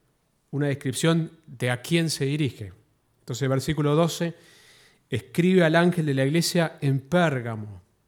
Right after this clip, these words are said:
"El que tiene la espada aguda de dos filos dice esto". Pérgamo era una ciudad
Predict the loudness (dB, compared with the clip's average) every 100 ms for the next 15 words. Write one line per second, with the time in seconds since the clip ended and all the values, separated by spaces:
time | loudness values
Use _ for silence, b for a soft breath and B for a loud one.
0 | _ _ _ _ _ _ _ _ _ _
1 | _ _ -12 -6 -4 0 2 2 2 2
2 | 4 4 4 2 2 2 2 0 -2 0
3 | 2 0 -2 -8 -10 -16 -4 -2 0 -2
4 | -4 -10 -16 -16 _ -4 -4 -4 -6 -8
5 | -12 _ -10 -10 -12 -20 -20 _ _ _
6 | _ _ _ _ _ _ _ -20 -12 0
7 | 2 2 2 0 0 -2 -4 -6 -2 2
8 | 2 0